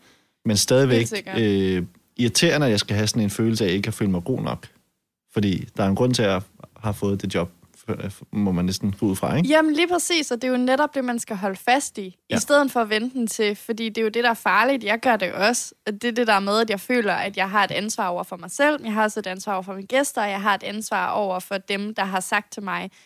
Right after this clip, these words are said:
Speaker 2: "Ja, du må gerne lave den her podcast, Lærke. Vi tror på dig."
Speaker 1: Ja.
Speaker 2: Og jeg så også har et ansvar over for dem i forhold til, at så skal det også være godt. Men der er jo også en grund til, at, at dem, jeg spørger, om de gerne vil være med, de har lyst til at være med.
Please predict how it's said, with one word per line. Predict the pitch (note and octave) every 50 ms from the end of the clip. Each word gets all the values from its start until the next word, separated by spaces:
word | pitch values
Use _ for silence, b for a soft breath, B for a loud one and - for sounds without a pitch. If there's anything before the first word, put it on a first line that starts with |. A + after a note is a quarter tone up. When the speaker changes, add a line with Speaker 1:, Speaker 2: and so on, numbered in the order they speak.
| b b b -
Speaker 2:
"Ja, | A3 A3 G3+ G3+ G3+ - _ _ -
du | G#3+
må | G3 G3+ G3+
gerne | F#3 F3+ D#3+ E3 F#3 F#3+
lave | F3 E3+ F3 F3+
den | F3+ F3 F3
her | E3+ F3 F3
podcast, | - - G3 F#3 - - E3 F3+ -
Lærke. | F3+ F3 E3+ F3+ F#3 F3+
Vi | G3 G3
tror | F#3+ - - G3+ F#3
på | - - - E3+
dig." | E3 E3 E3 F3+ B B B B B
Speaker 1:
Ja. | - F#2 F2+ - _ _ _ _ _ _ _ _ _ -
Speaker 2:
Og | G#3 A3+
jeg | A3 G#3+
så | - A#3
også | A3 - A#3
har | A#3 G#3
et | G3 -
ansvar | - G3 G3+ G#3 - A3 G3
over | F#3 F3+
for | F#3+ - - -
dem | A3 A3+ A#3 B3 A#3+
i | A3+
forhold | G#3 G#3 F#3+ G3 F#3+ F3+ F3
til, | F3 - G3
at | F#3 F3+ -
så | - G#3
skal | - - - G#3
det | F#3+ F#3
også | E3+ - - -
være | G3 E3+ E3+ -
godt. | F3+ E3+ - - - - - _ _ _ _ _ _ _ _ _ _ _ -
Men | A3+ A3+ G#3
der | G#3+
er | G3+
jo | F#3+
også | F#3 G#3 A#3 -
en | A#3+ A#3+
grund | - C#4 B3+ A#3 G#3+ G3
til, | - - G#3+ G#3 - -
at, | - F#3+ F#3 F#3+ - - - - - _ _ -
at | G3 G3 - -
dem, | - G#3 G#3 G#3+
jeg | G3+ G3
spørger, | F#3+ - - - A#3+ A#3+ A3+
om | - - G#3 G3 F#3+
de | G3+ G3
gerne | - F#3 F#3 G3
vil | G3 G3
være | G3 G3
med, | G3+ A3 A#3 B3
de | A#3+ B3
har | G#3+ A#3
lyst | B3+ D4+ D#4+ -
til | - C#4
at | A3+
være | G3 F#3+ F3+
med. | F3 F3 E3+ E3+